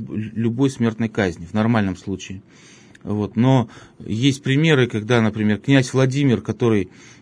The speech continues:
э, был этим, э, озабочен очень сильно, когда стал х-, стал христианином и отменил смертную казнь, кто ему сказал о том, что он, что, что он поступает неправильно? Греческие епископы сказали: «Развелись разбойники в лесах,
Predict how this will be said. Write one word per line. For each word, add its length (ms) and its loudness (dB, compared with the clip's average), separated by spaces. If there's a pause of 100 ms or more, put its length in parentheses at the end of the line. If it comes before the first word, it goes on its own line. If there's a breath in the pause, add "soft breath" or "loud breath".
(120)
э, 300 -8
был 480 2
этим, 420 -2 (300 loud breath)
э, 60 -14 (340)
озабочен 640 6
очень 200 -2
сильно, 320 0
когда 260 -2
стал 260 -2
х-, 240 -10
стал 200 -2
христианином 600 0
и 120 -2
отменил 420 2
смертную 440 -2
казнь, 400 0 (360 soft breath)
кто 200 8
ему 180 10
сказал 460 2
о 80 2
том, 200 -2
что 180 -4
он, 260 -2
что, 360 -4
что 160 -6
он 100 -2
поступает 600 -4
неправильно? 640 -2 (320 soft breath)
Греческие 520 -2
епископы 540 -10 (380 soft breath)
сказали: 560 0
«Развелись 540 2
разбойники 640 4
в 80 0
лесах, 480 -4